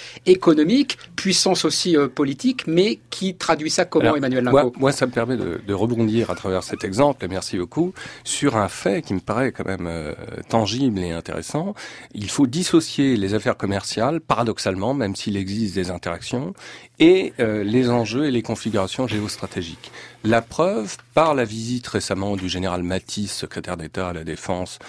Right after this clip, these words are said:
Speaker 2: euh, auprès des alliés traditionnels des États-Unis dans la région, la Corée du Sud, le Japon. Euh, la preuve également par, euh, la démission,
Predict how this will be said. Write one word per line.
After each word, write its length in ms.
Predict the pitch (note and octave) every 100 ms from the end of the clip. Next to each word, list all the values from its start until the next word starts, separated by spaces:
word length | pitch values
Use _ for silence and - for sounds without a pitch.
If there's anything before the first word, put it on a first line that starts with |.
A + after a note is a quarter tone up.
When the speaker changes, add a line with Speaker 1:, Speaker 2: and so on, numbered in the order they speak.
| - - -
Speaker 2:
euh, 220 | D#2+ D#2+ -
auprès 300 | G#2 - G#2
des 180 | F#2 G2
alliés 220 | G#2 G#2+
traditionnels 600 | - A2 G2+ A2 G#2+ G2+
des 160 | G2 F#2+
États-Unis 440 | F#2+ F2+ G2 G2+
dans 140 | F2
la 80 | E2+
région, 320 | F2 F2 G2
la 80 | E2+
Corée 200 | - E2
du 140 | E2 D#2
Sud, 340 | - F#2 F2
le 80 | -
Japon. 520 | D#2 - D3+ E3+ F#3+ - - - - -
Euh, 480 | F#2 F#2 F2+ F2 F#2 - - - - G#2+
la 220 | A2 C3+
preuve 480 | - D3 C#3+ A#2+ A2
également 640 | G#2+ G#2 G#2+ A#2 A#2 A2 - A#2+
par, 480 | A#2 A2+ G#2 F2+
euh, 320 | F#2+ F#2 F2+ E2+ - - -
la 160 | G#2+
démission, 840 | A2+ C3+ B2+ - - C#3 B2+ A#2+